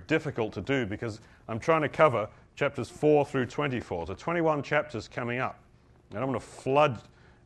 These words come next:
information out there in a big confusing stream.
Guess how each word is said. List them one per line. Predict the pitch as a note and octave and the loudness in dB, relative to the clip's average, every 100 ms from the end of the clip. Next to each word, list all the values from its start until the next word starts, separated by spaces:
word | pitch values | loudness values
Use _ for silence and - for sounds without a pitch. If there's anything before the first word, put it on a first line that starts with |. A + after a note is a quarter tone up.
| - | -8
information | B2 B2+ B2 C3 B2 A#2 | -6 -4 -2 -2 -4 -4
out | B2+ C#3+ | -4 -2
there | G#2+ G2+ | -2 -2
in | G#2 | -4
a | G#2 | -6
big | A2+ F#2+ | -6 -6
confusing | A#2+ G#2 - C#3+ C#3+ A#2 A2+ | -8 -10 -8 -4 -2 -2 -4
stream. | G2 - E3 E3+ A2 G2+ | -8 -6 0 0 0 -6